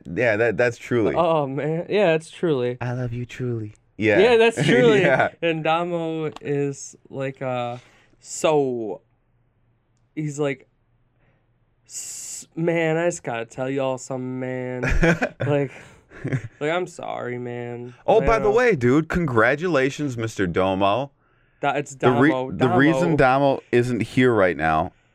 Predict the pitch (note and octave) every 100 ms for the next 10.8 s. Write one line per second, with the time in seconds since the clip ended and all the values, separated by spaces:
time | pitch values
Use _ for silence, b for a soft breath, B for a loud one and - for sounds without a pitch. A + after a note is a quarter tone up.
0 | _ - G#2 G2+ G#2+ - G#2 G#2+ G2 G#2+
1 | G#2+ A2+ G#2+ G2+ A2 - F#2+ - E2+ -
2 | F#2+ F2+ - E2+ D2+ A#1 D2+ - - D#3+
3 | D3 C#3 B2 - _ - A2+ A2+ G#2 F2+
4 | D#2 B1+ G#1 - - G#2 G2 B2+ A#2+ G#2
5 | G#2+ - F2 G2+ G2 F2 E2 B2 D#3+ -
6 | G2+ - F2 - F2+ F2+ E2 E2+ E2 E2
7 | F2 - F2+ F#2 F#2+ F2+ E2+ - A2 B2
8 | B2+ B2 C3 B2 - G#2+ G#2+ G#2 G2+ E2+
9 | B B B - F#2+ - G#2+ G2+ F#2+ -
10 | - F2+ G2 F#2+ G2 F2 F#2+